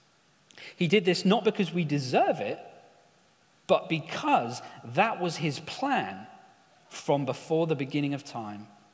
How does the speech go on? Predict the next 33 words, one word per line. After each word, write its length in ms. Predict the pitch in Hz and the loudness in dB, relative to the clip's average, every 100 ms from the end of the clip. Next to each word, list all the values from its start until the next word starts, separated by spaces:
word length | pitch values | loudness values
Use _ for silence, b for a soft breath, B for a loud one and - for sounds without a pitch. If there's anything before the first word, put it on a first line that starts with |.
| _ _ _ _ _ _ _ _ - | _ _ _ _ _ _ _ _ -8
to 120 | - | -2
show 280 | 143 170 131 | 0 2 2
us 160 | 127 - | 0 -2
his 180 | 143 | -4
grace 420 | 123 180 147 - - | -2 -2 -2 -4 -10
through 140 | 117 | -12
Christ 380 | - 107 107 - | -10 -12 -10 -12
Jesus. 460 | 107 101 - - _ _ _ _ _ _ _ _ _ _ _ b b | -12 -14 -18 -20 _ _ _ _ _ _ _ _ _ _ _ b b
And 140 | 135 | 0
now 240 | 143 165 190 | 4 6 4
he 140 | 190 | 4
has 120 | 165 | 0
made 240 | 147 151 151 | 2 -2 0
all 180 | 175 185 | 0 2
of 140 | 170 | 2
this 160 | 156 160 | 0 -4
plain 280 | - 151 143 | -2 0 0
to 160 | - 107 | -4 -8
us 280 | - - - B B - | -8 -14 -16 B B -6
by 160 | 123 | -4
the 160 | 127 123 | -4 -6
appearing 400 | 120 156 151 139 | -6 -2 0 -2
of 100 | - | -6
Christ 380 | - 143 135 - | -8 -8 -8 -8
Jesus 300 | 143 127 117 | -6 -6 -8
our 120 | 113 | -8
Savior. 440 | - 110 107 104 - _ _ _ _ _ B | -10 -10 -12 -16 -20 _ _ _ _ _ B
He 160 | - 156 | -6 -4
broke 400 | - 160 180 190 | 0 4 4 2
the 120 | 190 | -4
power 320 | 160 180 165 | 0 4 4
of 140 | 151 131 | 2 0
death 420 | 151 156 - - | 2 2 -2 -14